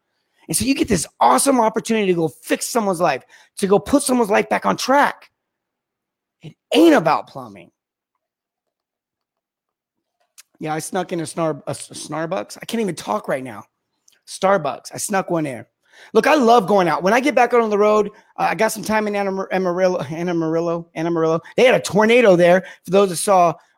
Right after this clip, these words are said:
my live video, uh, on my personal page, talking about face your fears, literally was trying to face my fear in the middle of a funnel cloud,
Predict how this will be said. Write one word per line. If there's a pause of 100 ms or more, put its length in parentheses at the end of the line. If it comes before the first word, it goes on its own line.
my
live
video,
uh, (260)
on
my
personal
page, (140)
talking
about
face
your
fears,
literally (100)
was
trying
to
face
my
fear
in
the
middle
of (400)
a
funnel
cloud,